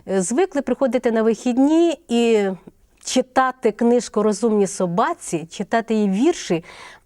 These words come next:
ну, це дуже приємно. Тим більше вона наскільки енергетично позитивна, е, що особливо наші дітлахи, які не хочуть читати книжки, не люблять читати книжки.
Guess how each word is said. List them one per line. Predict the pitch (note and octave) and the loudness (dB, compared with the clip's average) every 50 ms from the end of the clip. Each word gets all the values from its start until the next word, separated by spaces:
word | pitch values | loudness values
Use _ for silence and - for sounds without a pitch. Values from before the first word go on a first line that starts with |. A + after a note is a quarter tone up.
| - C#4+ | -4 0
ну, | A#3 B3+ | 0 0
це | B3+ - D4 C#4+ | 0 -2 -2 -2
дуже | A3 G3+ A#3+ A3+ - E3+ E3+ | 0 0 0 0 0 -2 -4
приємно. | E3+ - E3 E3 D3+ C3+ C#3 C#3+ C#3+ C#3 C3+ D#3 - - - - - _ | -4 -4 -4 -4 -4 -4 -6 -8 -8 -10 -12 -12 -16 -20 -20 -20 -18 _
Тим | - A3+ A3 A3 | -2 0 0 2
більше | A#3+ D#4+ D#4+ - - B3+ A#3 G#3+ - A#2+ | 0 0 -2 -2 0 0 0 0 0 -2
вона | G3 G3 G#3 A3+ B3 B3 | -2 0 0 2 2 2
наскільки | B3 A#3 A3 - - - - C4 A3+ - - A#3 A3 G3+ - - - _ _ _ - | 2 0 -2 -2 -4 -2 -2 -2 -2 -2 0 0 0 0 0 -4 -10 _ _ _ -2
енергетично | G#3+ A3 A3+ A3+ G#3 A#3 B3 - - B3+ - - A#3 G#3+ | 0 2 2 2 2 0 0 0 -2 -2 -2 -2 -4 -2
позитивна, | - B3 A3+ - B3+ B3+ B3+ - - F#4+ G4+ E4 B3 F3+ D#3 D#3 D#3+ - - - - - A#3+ - - | 0 -2 0 2 0 -2 0 2 2 2 2 2 2 2 2 0 -2 -6 -12 -20 -20 -20 -16 -6 -4
е, | G3+ G3+ G3+ G#3 G#3 | -2 0 2 0 0
що | - - C4+ C4 | 0 0 0 0
особливо | C4 B3 - C4+ A#3 B3+ C#4 D4 C4+ C4+ B3+ | 0 2 0 0 0 0 0 2 2 2 2
наші | B3 B3+ B3+ B3 - C4 A#3 | 2 0 0 0 0 -2 0
дітлахи, | G#3 A#3+ A#3+ - B3+ C4 C4 - - - F#4 G4 | 0 0 0 0 0 0 0 0 0 2 2 4
які | E4 B3+ A3+ - - D#4+ | 4 2 0 0 0 0
не | D#4 D#4 D#4+ | 0 0 0
хочуть | - - - A#3+ A#3+ A3+ G#3 - - G3+ - | -2 -2 0 2 2 2 2 0 -4 -6 -4
читати | - - F3 - E3+ E3+ - E3 | -6 -8 -6 -6 -6 -6 -6 -6
книжки, | - F3 E3 E3 - - - F#3+ | -6 -4 -6 -6 -6 -8 -6 -2
не | A3+ C4+ D4 | -2 0 2
люблять | B3+ G#3 A3 A#3 F#3+ F#3 F3+ E3+ - | 2 2 2 0 0 0 -2 -2 -2
читати | - E3+ E3 F3 E3+ - E3+ | -6 -8 -6 -6 -6 -6 -6
книжки. | - F3 D#3+ D#3 - - - D#3+ D#3+ | -6 -6 -6 -6 -8 -12 -12 -12 -12